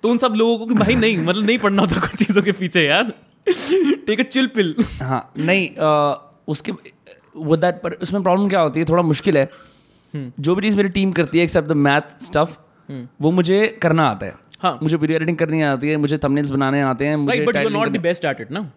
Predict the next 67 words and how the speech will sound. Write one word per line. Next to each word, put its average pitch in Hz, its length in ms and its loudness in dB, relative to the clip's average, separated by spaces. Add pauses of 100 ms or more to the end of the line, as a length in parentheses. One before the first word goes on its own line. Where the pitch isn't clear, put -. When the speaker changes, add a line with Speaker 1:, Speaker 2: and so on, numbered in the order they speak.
(420)
Speaker 2:
Oh, 147 200 2
no 135 200 2
way। 127 200 2
Speaker 1:
Of 92 60 -8
Speaker 2:
I'm 120 120 0
Speaker 1:
course, - 180 2
that's, 160 200 0
that's 151 240 0
the - 60 -18
thing। 127 140 -14 (380)
Speaker 2:
मतलब, 160 140 0 (560)
पर 151 400 -2 (140)
Speaker 1:
हम्म। 113 160 -8 (440)
Speaker 2:
उससे 175 200 4
क्या 190 160 0
होता 170 160 2
है 202 40 0
कि 196 80 -4
उससे - 180 -2
तुम 196 120 0
स्किल 196 240 -2
लेवल 175 240 2
मेजर 151 240 2
कर 127 120 0
सकते 113 260 -10
हो। - 140 -10 (120)
Speaker 1:
बिल्कुल, 143 240 -6
Speaker 2:
Because 156 180 2
तुम्हारा 165 220 2
Speaker 1:
बिल्कुल। 165 140 2
Speaker 2:
इंसाइट 151 360 0
है। - 140 -12 (380)
Speaker 1:
हम्म। 135 140 -10
Speaker 2:
दिक्कत 170 300 -2
क्या 185 140 0
होती 170 240 2
है, 180 80 2
बहुत 147 300 0
सारे 165 180 2
अच्छे-अच्छे 160 360 -2
बी 143 160 0
टू 151 100 0
बी 156 120 0
लोग 147 200 0
होते 143 220 2
हैं 143 100 2
जो 151 80 2
बिजनेस 135 360 0
लेट 131 180 2
जिंदगी 131 260 -2
में 139 60 2
शुरू 131 200 0
करते 135 280 -4
हैं, 151 220 -2 (540)
उन्हें 180 160 2
आइडिया 175 180 2
नहीं 180 100 2
होता, 175 140 2
for 165 140 2
example, 156 300 0
लोगों 156 340 0
के 160 80 -4
लिए 156 80 -2
कितने 151 220 -6
पैसे 147 200 0
देने 120 200 0
हैं, 92 200 -14